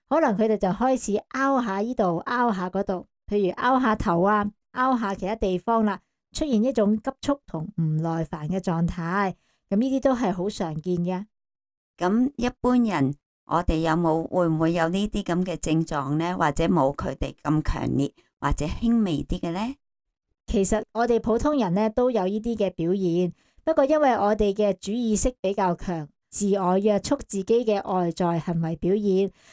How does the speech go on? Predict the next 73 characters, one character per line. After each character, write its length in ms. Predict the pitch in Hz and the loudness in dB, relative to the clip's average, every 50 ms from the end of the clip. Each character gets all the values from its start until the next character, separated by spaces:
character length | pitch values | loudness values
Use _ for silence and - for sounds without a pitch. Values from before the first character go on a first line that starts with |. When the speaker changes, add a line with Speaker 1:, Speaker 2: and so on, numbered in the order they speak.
| _ - | _ 0
Speaker 1:
可 160 | - 294 330 | 2 4 4
能 200 | 302 254 196 180 | 4 4 2 2
表 140 | - 233 277 | 2 2 2
現 200 | 294 269 240 220 | 2 2 2 2
少 220 | - - 220 240 | 0 0 0 0
少 140 | 262 - 254 | 2 2 2
輕 240 | 254 233 254 294 277 | 0 0 0 0 0
嘅 100 | 254 226 | 2 0
時 200 | 208 - - 190 | 0 0 -2 -2
候， 100 | 175 170 | -2 -2
自 180 | 165 - - 185 | -2 -4 -6 -4
己 160 | 180 240 254 | 0 0 0
覺 200 | 254 - 208 196 | 2 0 0 0
察 180 | 185 - 196 190 | 0 -2 -4 -4
得 140 | - - 226 | -2 -4 -2
到， 260 | - 190 180 190 185 _ _ _ _ _ - | 0 0 0 0 -2 _ _ _ _ _ -2
可 100 | 202 233 | 0 2
能 280 | 254 214 180 170 175 185 | 2 2 2 0 -2 0
抑 100 | 226 285 | -2 -4
制 160 | - - 233 | -2 0 2
咗 300 | 214 208 202 - 196 220 | 2 2 4 2 2 4
或 120 | 220 202 | 2 2
者 160 | 185 - 220 220 | 2 0 0 0
限 240 | - 214 185 175 | 0 0 -2 0
制 80 | 175 190 180 180 | 0 0 0 0
咗， 260 | - 170 175 202 - - | 0 0 0 0 -2 -2
唔 100 | 170 156 156 156 170 | -4 -2 -2 0 2
去 320 | 190 190 190 208 - - - | 2 2 2 0 -2 -6 -2
表 100 | - 208 | 0 0
現 200 | 247 240 220 190 | 2 2 0 0
出 120 | 180 - 247 | 0 -2 -2
嚟， 180 | 233 190 170 | -2 -2 -2
或 120 | 165 175 175 | 0 -2 -2
者 100 | 170 233 269 | 0 -2 0
任 260 | 254 233 208 196 196 196 | 0 2 2 2 2 2
由 180 | 185 170 165 | 0 0 -2
呢 120 | 180 226 240 | -4 -4 -4
啲 140 | 277 269 - | -6 -6 -6
肢 160 | - 269 277 | -4 -6 -2
體 100 | - 247 | -2 0
語 300 | 196 208 214 190 190 190 | -2 -2 -2 -2 -4 -4
言 300 | 180 175 160 180 160 160 | -2 -2 -4 -2 -2 -2
去 120 | 175 175 | -2 -2
強 240 | 170 - - 160 156 | -2 -4 -6 -4 -2
烈 80 | 156 165 | -2 -4
表 160 | - - 180 | -4 -2 -2
現 200 | 190 196 185 175 | 0 2 0 0
出 100 | - 202 220 | 0 -2 -2
嚟。 340 | 214 170 160 180 175 175 - _ _ _ _ _ _ _ - | -2 -2 -4 -4 -6 -8 -8 _ _ _ _ _ _ _ -2
但 200 | - 254 285 285 | 0 2 2 2
係 40 | 277 | 4
對 160 | - 285 294 | 4 4 4
於 140 | 285 349 381 | 4 2 2
多 220 | - 370 359 349 | 4 4 4 4
動 280 | 349 269 240 220 220 220 | 4 4 4 4 4 2
症 300 | 208 254 247 233 233 233 | 2 2 2 2 2 0
同 380 | 233 - 202 190 170 165 160 156 | 0 0 0 0 2 2 0 -2
過 340 | - - 220 220 214 220 220 | -2 0 2 2 2 2 2
度 220 | 220 202 190 185 | 2 2 2 2
活 100 | 185 185 | 2 0
躍 220 | 185 190 208 208 | 2 2 0 0
症 160 | 202 - 208 202 | 0 0 0 2
嘅 100 | 208 185 | 2 0
小 240 | - - 190 220 | 0 0 0 0
孩 200 | 233 233 185 170 | 2 0 0 0
呢， 160 | 190 233 233 - - _ _ _ _ _ - | 2 0 0 0 -4 _ _ _ _ _ -2
佢 120 | - 220 233 | 2 2 4
哋 140 | 240 226 | 4 2
係 180 | 196 202 196 185 | 2 2 2 0
好 260 | 190 180 180 208 247 | 2 2 2 2 2
純 460 | 262 - - - 202 160 151 151 151 | 0 -2 -2 -2 -2 0 0 -4 -4
真 300 | - - 220 226 226 220 | 0 0 2 4 4 2
嘅 120 | 202 185 | 2 -2